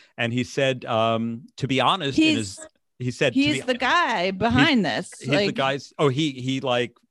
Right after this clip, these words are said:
Speaker 1: pushed this
Speaker 2: Well,
Speaker 1: product
Speaker 2: he,
Speaker 1: line?
Speaker 2: he was, like, an early adopter of this trend. Like, he was wearing short shorts before anybody else.
Speaker 1: Right. Well, he has, he says, "To be honest, in a zombie apocalypse, I want the legs, not the abs."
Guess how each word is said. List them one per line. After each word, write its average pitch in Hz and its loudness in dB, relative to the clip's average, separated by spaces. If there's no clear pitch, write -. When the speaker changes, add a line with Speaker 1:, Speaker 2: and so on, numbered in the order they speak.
Speaker 1:
pushed - -4
this 131 -4
Speaker 2:
Well, 285 6
Speaker 1:
product 285 4
Speaker 2:
he, 330 4
Speaker 1:
line? 285 -2
Speaker 2:
he 359 4
was, 294 0
like, 247 4
an 214 0
early 202 6
adopter 180 4
of 151 0
this - -6
trend. 139 0
Like, 165 0
he 226 2
was 190 4
wearing 165 2
short 160 0
shorts 127 0
before 143 -2
anybody 113 -6
else. - -8
Speaker 1:
Right. 85 -4
Well, 131 0
he 139 -2
has, 139 0
he 127 -6
says, 131 -6
"To 127 -8
be 117 -4
honest, 139 -2
in 131 -8
a 104 -6
zombie 127 -2
apocalypse, 110 -6
I 120 0
want 127 -2
the 113 -4
legs, 92 -4
not 95 -6
the 98 -10
abs." 87 -10